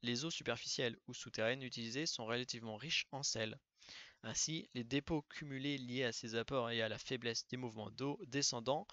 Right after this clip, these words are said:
peuvent être considérables. Même dans les cas où l'eau d'irrigation est peu salée, des dépôts de plus de six tonnes par hectare de sel par an sont observés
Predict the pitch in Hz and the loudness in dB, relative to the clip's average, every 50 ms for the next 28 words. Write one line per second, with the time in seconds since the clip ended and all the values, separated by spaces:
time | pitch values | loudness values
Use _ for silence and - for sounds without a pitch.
0 | - - - 131 117 135 160 - - 110 - - 139 - - 139 120 113 104 - | -12 -6 -2 2 2 2 2 0 -2 -8 -8 -4 -2 -2 0 0 2 0 0 0
1 | - - - _ _ _ _ _ _ - - - - - - - - - 131 139 | -2 -6 -8 _ _ _ _ _ _ -20 -18 -16 -16 -16 -16 -16 -8 0 4 4
2 | 156 156 143 135 120 117 117 113 - - - 165 151 - - - 131 127 135 143 | 4 4 6 6 6 6 4 2 0 4 6 6 6 6 6 0 -2 -2 0 2
3 | 147 156 151 143 - _ _ - 123 127 139 139 127 123 123 - - 135 117 107 | 4 4 4 4 0 _ _ -6 0 2 2 4 4 4 2 2 2 0 0 -2
4 | - - 139 147 139 - 120 117 117 139 151 147 123 117 117 113 120 117 - 160 | -2 0 2 2 4 6 6 6 6 4 4 2 0 -2 -2 0 0 0 0 -2
5 | 135 120 107 - - 160 147 131 113 113 120 - - - - - - - 151 135 | -2 -2 -4 -6 -8 -8 -6 -4 -4 -2 0 0 2 2 0 -2 -2 -2 -2 0
6 | 120 - 123 117 113 110 - - - 151 160 143 120 - - - - - 156 160 | 0 2 2 2 2 0 -2 -4 -4 -4 -2 -4 -6 -4 -2 0 2 4 6 4
7 | 160 147 - - 107 104 120 143 147 - - 113 107 - - - 117 107 107 120 | 4 4 2 0 0 2 2 0 -2 -2 -2 -4 -2 0 0 0 0 0 0 -2
8 | 147 175 | -2 -4